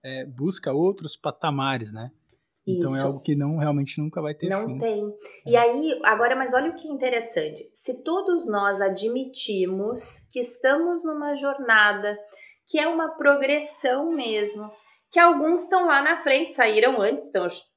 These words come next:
Speaker 2: tão à frente, tem que estar, outros estão acelerando, outros tão lá no comecinho, devagar, meio tartaruga, mas tá todo mundo ali tentando, né, na direção certa.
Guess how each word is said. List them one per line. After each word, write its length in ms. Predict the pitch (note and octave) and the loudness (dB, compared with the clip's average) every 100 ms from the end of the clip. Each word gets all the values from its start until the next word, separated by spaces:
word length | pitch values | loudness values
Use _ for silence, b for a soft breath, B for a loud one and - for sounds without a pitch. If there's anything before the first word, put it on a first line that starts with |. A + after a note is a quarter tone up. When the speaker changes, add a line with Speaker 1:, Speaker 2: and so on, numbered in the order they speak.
| - | 0
Speaker 2:
tão 220 | D#3+ F#3 | 2 4
à 60 | |
frente, 440 | G3 E3+ F#3 C4+ D3+ | 0 0 -2 -2 -4
tem 140 | D#3 | -6
que 80 | D#3+ | -8
estar, 580 | - A3+ G#3+ D4 - - - | -4 2 4 4 -2 -14 -4
outros 540 | D4+ F#4+ G4+ D#4 A#3+ | 4 4 4 -2 -2
estão 460 | A#3 - A3+ G3+ F#3 | -4 -2 0 0 0
acelerando, 800 | F#3 - G#3+ C#4 A3+ G#3+ G#3 A3 | -2 -2 2 4 4 2 2 4
outros 340 | A#3+ C#4 - | 4 0 -4
tão 140 | F#4+ | -6
lá 160 | G4+ A4+ | -4 -6
no 80 | A4 | -6
comecinho, 680 | A4+ A4 A#4 A#4 A4 G4+ D#4+ | -6 -4 -2 0 0 0 -2
devagar, 600 | C#4+ D4 D4 D#4 D4+ C4 | 2 2 4 4 4 2
meio 160 | B3+ | 0
tartaruga, 400 | B3 A#3+ B3 A#3+ | 0 4 4 4
mas 160 | A#3+ A#3 | 0 0
tá 100 | A#3 | -2
todo 380 | A#3 B3+ B3+ C#4 | 2 2 2 -2
mundo 180 | C4+ B3+ | 0 0
ali 220 | A3+ A#3 | 2 2
tentando, 520 | A#3 G#3 G#3 A3+ A3+ | 0 2 4 4 4
né, 140 | F#3 G3 | 2 2
na 80 | |
direção 420 | F#3 F#3 F3+ F#3+ F#3+ | 2 0 -2 -2 -4
certa. 480 | - F3 F#3 - | -2 -2 -2 -8